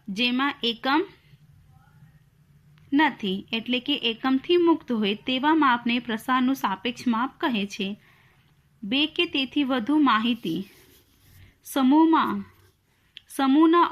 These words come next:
અવલોકનોના એકમો ભિન્ન હોય ત્યારે તેમના પ્રસારની સરખામણી સાપેક્ષ માપથી જ થઈ શકે છે. એના પછી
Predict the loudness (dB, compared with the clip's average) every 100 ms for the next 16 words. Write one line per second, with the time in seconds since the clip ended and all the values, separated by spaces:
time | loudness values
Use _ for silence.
0 | 2 0 0 0 2 2 2 0 -4 -12
1 | _ _ _ -20 -20 -6 -6 0 2 4
2 | 4 4 4 4 2 0 -2 -6 -4 -2
3 | 0 -4 -6 -14 _ _ -4 0 0 0
4 | -2 -4 -2 0 0 -2 -4 -6 -4 -2
5 | -2 -2 -2 -2 -4 -2 -8 -4 -2 0
6 | -2 -4 -6 -4 -4 -4 -6 -6 -4 -4
7 | -4 -6 -4 -4 -4 -6 -8 -8 _ _
8 | _ _ _ _ _ _ _ _ _ _
9 | _ _ _ _ _ _ _ _ _ _
10 | _ _ _ _ _ _ _ _ _ _
11 | _ _ _ _ _ _ _ _ _ -8
12 | -2 0 0 -2 -4 -2